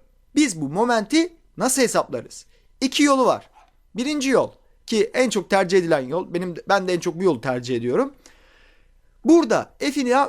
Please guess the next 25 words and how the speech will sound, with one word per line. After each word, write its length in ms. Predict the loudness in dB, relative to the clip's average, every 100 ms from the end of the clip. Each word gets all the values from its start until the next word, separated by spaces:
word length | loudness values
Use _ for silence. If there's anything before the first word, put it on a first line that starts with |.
| -2
nasıl, 440 | -4 0 0 0
ne 100 | 0
yapacağız 380 | -2 2 0 0
burada 260 | -2 -2 -2
F'i? 280 | -2 -6 -8 _ _ 0
Yatay 360 | 2 4 2
ve 100 | 0
düşey 240 | -4 -4 -2
bileşenine 360 | 0 0 -2
ayıracağız. 520 | -2 -2 -4 -10 -12 -20 _ _
Birisi 440 | -4 -2 -2 -4 -2
F 320 | -2 -2 2
Y, 280 | 4 2 -2 _ _
birisi 540 | -4 -2 -2 -2 -4 -6 -2
F 180 | -2 -2 -4
X. 380 | -4 -4 -6 -12 _ -20 _ _ -2
Peki 460 | -2 0 0 0 0
F 260 | -2 0
Y 80 | 0
ile 260 | 0 0 -2
F 100 | -4
X'i 220 | -6 -4
nasıl 240 | -4 -2
bulacağız 380 | 0 2 0 0
buradan? 260 | -4 -8